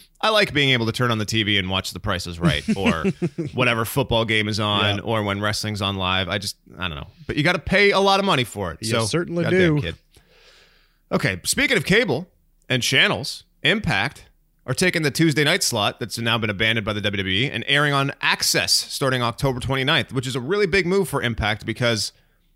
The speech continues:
Speaker 1: they were buried on, like, Pursuit Channel.
Speaker 2: Yeah.
Speaker 1: Um, it's very interesting that Anthem made this big play that they did to bu-, to buy a network, and now they have the exposure for their,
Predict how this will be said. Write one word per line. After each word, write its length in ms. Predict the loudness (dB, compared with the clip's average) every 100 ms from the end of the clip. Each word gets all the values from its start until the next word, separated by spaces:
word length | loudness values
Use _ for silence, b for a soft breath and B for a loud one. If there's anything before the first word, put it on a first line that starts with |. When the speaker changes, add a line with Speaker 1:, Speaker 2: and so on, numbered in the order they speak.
| _ _ _ _ _ _ _ _
Speaker 1:
they 240 | -2 2
were 80 | 2
buried 300 | 2 2 2
on, 120 | 2
like, 180 | -2 -4
Pursuit 560 | -2 -2 0 0 -2 -4
Channel. 220 | -6 -4
Speaker 2:
Yeah. 180 | -4 -6 b b b
Speaker 1:
Um, 320 | -2 0 0 -2
it's 180 | -2 -2
very 260 | 0 0
interesting 320 | 0 -2 -2 -2
that 140 | 0
Anthem 540 | 0 0 -2 -4 -6 -4
made 280 | 0 0
this 140 | -2 -4
big 260 | -4 -4 -4
play 240 | 0 2
that 140 | 2
they 100 | 0
did 240 | 2 2 0
to 100 | -2
bu-, 220 | -2 -4 -8
to 80 |
buy 240 | -4 2 4
a 60 |
network, 340 | 2 2 0 0
and 80 | -2
now 100 | -2
they 100 | -4
have 400 | -6 -2 0 0
the 60 |
exposure 380 | -2 -2 -4 -4
for 140 | -8 -6
their, 240 | -4 -4